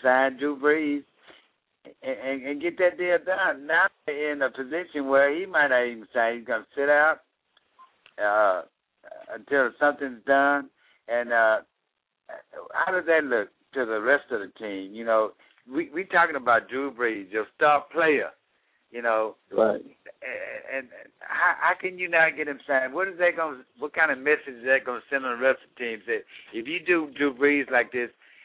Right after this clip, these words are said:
Speaker 1: man, what, what, what are they gonna do to me? You know, what, what can I expect? So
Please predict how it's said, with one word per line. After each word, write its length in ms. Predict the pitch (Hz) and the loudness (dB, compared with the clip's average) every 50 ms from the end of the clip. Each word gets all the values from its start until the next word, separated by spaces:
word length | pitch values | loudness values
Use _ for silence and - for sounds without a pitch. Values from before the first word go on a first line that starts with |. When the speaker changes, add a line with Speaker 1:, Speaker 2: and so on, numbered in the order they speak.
| _ _ _ _ | _ _ _ _
Speaker 1:
man, 320 | 131 147 180 175 156 135 | -2 0 0 0 0 2
what, 260 | 143 180 185 175 - | 2 2 2 0 -4
what, 480 | 120 135 147 143 110 127 156 165 151 123 | -14 -10 -10 -10 -6 -2 0 0 0 0
what 180 | 139 165 170 | -2 -2 0
are 40 | 165 | 2
they 160 | 165 160 151 | 2 0 0
gonna 220 | - 151 147 143 139 | 0 -4 -4 -4 -6
do 180 | 131 143 156 | -4 -4 -4
to 80 | 143 123 | -4 -6
me? 320 | 110 120 151 170 147 - _ _ _ _ _ _ _ _ _ _ _ _ _ _ _ _ _ | -4 -4 -6 -6 -6 -12 _ _ _ _ _ _ _ _ _ _ _ _ _ _ _ _ _
You 120 | 113 120 | -12 -4
know, 240 | 117 107 104 104 107 | -2 0 0 0 -2
what, 260 | 107 120 139 151 139 | 0 0 -2 -2 0
what 160 | 131 143 156 147 | -2 -4 -4 0
can 140 | - 147 143 | 0 4 4
I 240 | 143 156 170 151 | 6 6 6 4
expect? 540 | 127 - _ _ _ 127 110 92 82 _ _ _ _ _ _ _ _ _ _ _ _ _ _ _ _ _ _ _ _ | 2 -2 _ _ _ 0 0 0 -2 _ _ _ _ _ _ _ _ _ _ _ _ _ _ _ _ _ _ _ _
So 280 | 117 113 107 107 104 | -2 0 0 0 -2